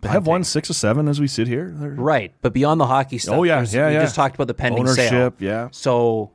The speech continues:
Speaker 1: Management,
Speaker 2: are,
Speaker 1: coaching.
Speaker 2: are they in a position right now where they wanna take money on? I, I've heard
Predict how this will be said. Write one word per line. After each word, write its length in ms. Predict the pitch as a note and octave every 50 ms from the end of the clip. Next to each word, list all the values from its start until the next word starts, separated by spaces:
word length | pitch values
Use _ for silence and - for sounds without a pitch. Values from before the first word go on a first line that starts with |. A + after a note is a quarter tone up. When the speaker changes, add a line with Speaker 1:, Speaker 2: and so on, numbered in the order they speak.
| _ _ _ _ F#2+
Speaker 1:
Management, 600 | F#2+ G#2 A2+ A#2 A2+ A2+ G#2+ G#2+ A2+ A#2+ A#2+ - - -
Speaker 2:
are, 220 | A2+ A2+ A2+ A2+
Speaker 1:
coaching. 100 | A#2 A#2+
Speaker 2:
are 120 | A#2+ A2+ A#2
they 60 | B2
in 80 | C#3
a 60 | D3 -
position 400 | C#3+ C3 B2+ C#3+ C#3 - C#3+ C3+
right 140 | C3+ B2+
now 220 | C3 B2+ B2+ B2+ B2+
where 120 | B2 A#2
they 140 | G#2 G#2+ G2+
wanna 340 | G2 G2 A2 A#2 B2 B2+ A#2+
take 340 | - - B2 A#2+ A#2 - -
money 280 | A#2 A#2 A#2 A#2 A#2
on? 400 | A2+ A2 A#2 A#2+ C3+ D3+ E3+ D#3+ - -
I, 140 | A#2 A2+ - - _ _ -
I've 260 | A2 A2 A2+ A#2+ -
heard 400 | - B2 A#2+ A#2+ A#2+ A#2 A2 G2+